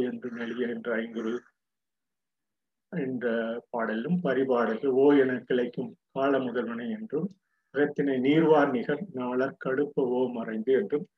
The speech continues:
அந்த பாடலினை நாம் இந்த பதிவின் மூலமும் பல்வேறு வகையான நமது இந்த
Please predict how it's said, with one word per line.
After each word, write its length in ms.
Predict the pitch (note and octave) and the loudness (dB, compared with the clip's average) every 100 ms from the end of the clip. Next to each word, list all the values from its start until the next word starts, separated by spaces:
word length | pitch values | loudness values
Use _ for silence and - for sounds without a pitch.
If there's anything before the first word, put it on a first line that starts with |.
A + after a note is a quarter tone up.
| _ _ | _ _
அந்த 180 | C3+ B2 | -2 -2
பாடலினை 640 | - B2 C3 C3 B2 A#2 C#3+ E3 | 2 4 6 6 4 0 -2 -2
நாம் 260 | B2+ A2+ G#2+ | -2 -4 -6
இந்த 280 | G#2+ A2 A2 G#2 - _ _ _ _ | -10 -12 -8 -10 -10 _ _ _ _
பதிவின் 360 | B2 B2 B2+ A#2 | -4 -4 -4 -6
மூலமும் 420 | A#2+ A#2+ D3 F#3 - _ B2+ | -10 -8 -2 -2 -4 _ -10
பல்வேறு 440 | - B2 C#3 C#3 B2+ A#2 A2 G#2+ | -4 2 6 8 6 4 0 -2
வகையான 460 | A#2+ G#2+ A#2 G#2 G#2 G#2 _ _ _ _ _ | -4 -4 -6 -6 -12 -20 _ _ _ _ _
நமது 220 | A#2 A2+ A2 | -12 -10 -6
இந்த 220 | A2 G#2+ | -4 -2